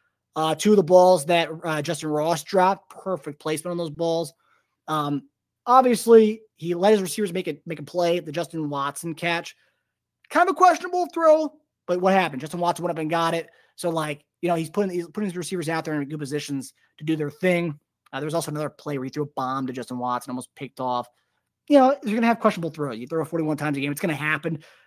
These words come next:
But I thought Patrick Mahomes played the most efficient game of the season, and he finally took what the defense gave him.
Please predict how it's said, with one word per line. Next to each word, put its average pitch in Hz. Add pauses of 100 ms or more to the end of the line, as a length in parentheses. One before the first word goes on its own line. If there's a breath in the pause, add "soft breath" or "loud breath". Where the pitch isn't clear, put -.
But 180
I 196
thought 190
Patrick 160
Mahomes 175
played 165
the 156
most 151
efficient 208
game 208
of 214
the 190
season, 208
and 151
he 151
finally 165
took 170
what 170
the 151
defense 147
gave 143
him. 135